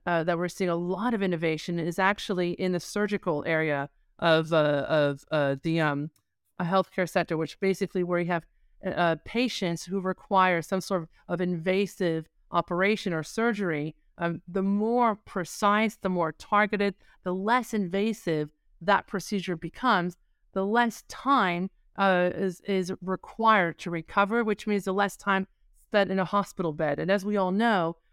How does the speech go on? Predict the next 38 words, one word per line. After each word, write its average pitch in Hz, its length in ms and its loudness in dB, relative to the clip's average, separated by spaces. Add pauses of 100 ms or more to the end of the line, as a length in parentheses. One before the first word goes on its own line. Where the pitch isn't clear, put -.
(340)
uh, 190 100 2
many 214 360 2
hospitals, 190 440 0
especially 202 420 0
in 190 40 0
the 180 140 0
U 175 60 0
K, 180 220 0
but 175 160 -2
even 180 220 -2
around 160 340 -2
Europe 233 320 0 (300)
and, 175 140 -2
and 175 140 -2
the 170 80 -4
U 185 200 -2
S, 196 200 4 (320)
are 190 300 2
really 202 840 0
at, 185 160 0
almost 190 400 2
at - 120 -6
crisis 208 560 -2
levels. 160 340 -2
They 170 80 -4
just 175 180 -2
don't 185 100 -4
have 185 140 0
enough 170 180 -2
space - 640 -2 (260)
because 196 300 -2
there's 185 160 -4
still 208 180 -2
some 185 220 -4
knock-on 185 360 2
effects 165 320 -4
from 147 120 -10
covid, 220 480 0